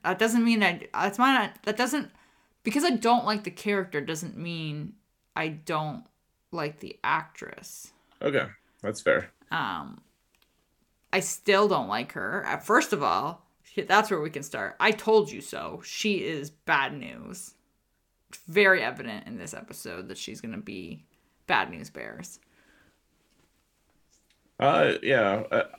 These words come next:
Speaker 2: I don't, I wouldn't say you, so yeah, sure, you told me, you told me that you would think that, and so good job. But I, I don't, I don't know that I'm taking,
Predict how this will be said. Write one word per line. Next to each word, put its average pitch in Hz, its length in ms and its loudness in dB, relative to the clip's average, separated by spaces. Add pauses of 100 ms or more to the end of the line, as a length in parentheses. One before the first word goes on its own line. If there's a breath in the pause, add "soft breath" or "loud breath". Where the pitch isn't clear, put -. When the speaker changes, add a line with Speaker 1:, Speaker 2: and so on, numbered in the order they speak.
Speaker 2:
I 170 60 6
don't, 147 320 2 (460)
I 127 120 6
wouldn't 139 260 2
say 131 200 2
you, 113 300 2 (220)
so - 180 -4
yeah, 95 200 6
sure, 113 180 -2
you 95 140 0
told 95 280 -4
me, 90 260 -6 (120)
you - 100 -8
told 110 200 -4
me 104 80 0
that 95 100 -2
you 95 160 -2
would 92 180 -2
think 78 260 -2
that, 85 300 2 (300 loud breath)
and 92 340 2
so 90 260 2
good 85 180 -4
job. 78 240 4 (140)
But 110 260 6 (400 loud breath)
I, 175 260 8
I 190 100 6
don't, 185 240 4 (120)
I 190 100 6
don't 190 220 4
know 165 160 6
that 139 160 4
I'm 131 140 0
taking, 127 600 -4